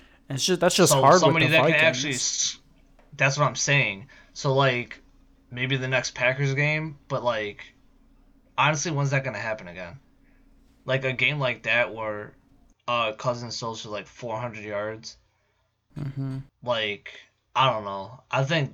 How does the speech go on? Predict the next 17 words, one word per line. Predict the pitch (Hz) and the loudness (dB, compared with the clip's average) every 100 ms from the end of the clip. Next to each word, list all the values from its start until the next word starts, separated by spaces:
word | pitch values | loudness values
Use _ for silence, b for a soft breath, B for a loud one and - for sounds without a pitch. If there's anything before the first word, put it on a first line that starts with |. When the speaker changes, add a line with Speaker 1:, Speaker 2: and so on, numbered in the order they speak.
| - | -10
Speaker 2:
next | 123 131 143 - | -4 0 0 -2
time | 123 113 | -8 -10
the | |
Packers | 101 135 123 117 | -4 -4 -4 -8
are | 113 | -12
gonna | 110 | -12
try | 107 120 113 | -6 -4 -4
and | 110 | -6
control | 110 - 117 | -12 -10 -8
the | 107 | -8
clock | - 110 107 | -4 -4 -6
a | |
little | 101 104 | -10 -12
more | 104 101 104 104 b b b b b _ | -10 -10 -10 -14 b b b b b _
than | 104 107 | -14 -6
that, | 117 113 107 85 135 | 0 2 2 -2 -6
but | 117 110 101 | -2 -2 -2